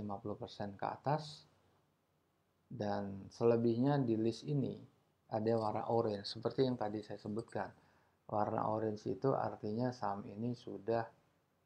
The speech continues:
eh, undervalue. Eh, sorry, overvalue, sudah kemahalan. Nah, ini di dalam stok yang kita pilih, S C M A, yaitu, eh, S C T V, sudah memiliki, eh,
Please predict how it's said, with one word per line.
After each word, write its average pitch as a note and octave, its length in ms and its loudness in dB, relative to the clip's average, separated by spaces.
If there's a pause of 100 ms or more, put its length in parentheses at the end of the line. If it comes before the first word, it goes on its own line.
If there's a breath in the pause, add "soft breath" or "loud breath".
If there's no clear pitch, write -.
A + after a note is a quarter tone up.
(680)
eh, G#2 320 -4 (400)
undervalue. A2+ 800 2 (580)
Eh, B2+ 80 2
sorry, B2 320 4 (160)
overvalue, A2+ 800 0
sudah C3+ 400 2
kemahalan. A#2+ 720 0 (1500)
Nah, - 160 -6
ini A2 240 2
di A#2 160 4
dalam G#2+ 240 4
stok - 320 -4
yang G#2+ 80 -4
kita G2+ 320 -4
pilih, A2+ 240 2
S A#2 160 0
C A2 160 -2
M F#2+ 240 -6
A, C3 240 2 (240)
yaitu, A2 320 -2 (240)
eh, G#2 320 -8
S - 80 -16
C G#2+ 80 -2
T G2+ 240 -2
V, A#2+ 240 0 (560 soft breath)
sudah G#2+ 560 0
memiliki, G2+ 960 -2
eh, A2 360 -6